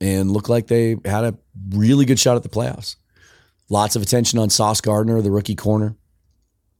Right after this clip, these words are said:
Quinnen Williams, the outstanding young defensive tackle in the middle of that line. Austin Blythe and that really, really porous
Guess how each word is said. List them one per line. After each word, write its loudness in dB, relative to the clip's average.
Quinnen 2
Williams, 2
the -4
outstanding -2
young 2
defensive -4
tackle -6
in -4
the -4
middle -2
of -2
that -4
line. -2
Austin -4
Blythe -2
and -2
that -8
really, 2
really 2
porous 0